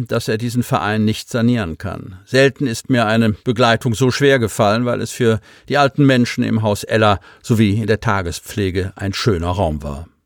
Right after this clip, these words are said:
Die Krise der freien sozialen Dienste habe mit Corona begonnen. Diese Zeit habe die Liquidität aufgezehrt, erklärt der Insolvenzverwalter. Dazugekommen sei, wie auch in anderen Pflegeeinrichtungen,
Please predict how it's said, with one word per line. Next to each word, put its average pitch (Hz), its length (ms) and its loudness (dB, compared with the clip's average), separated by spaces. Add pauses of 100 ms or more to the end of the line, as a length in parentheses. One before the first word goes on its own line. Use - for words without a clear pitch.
(400)
Die 120 80 2
Krise 143 500 2
der 104 240 0
freien 123 300 -2
sozialen 120 480 0
Dienste 123 360 0
habe 107 220 0
mit 107 160 0
Corona 117 400 4
begonnen. 98 600 0 (280)
Diese 123 240 0
Zeit 131 460 0
habe 117 240 2
die 98 180 -4
Liquidität 104 720 0
aufgezehrt, 92 720 -2
erklärt 98 380 -2
der 92 80 -2
Insolvenzverwalter. 95 1000 -2 (460)
Dazugekommen 123 800 2
sei, 117 520 2
wie 127 200 0
auch 110 220 0
in 104 220 -2
anderen 120 320 2
Pflegeeinrichtungen, 127 1000 2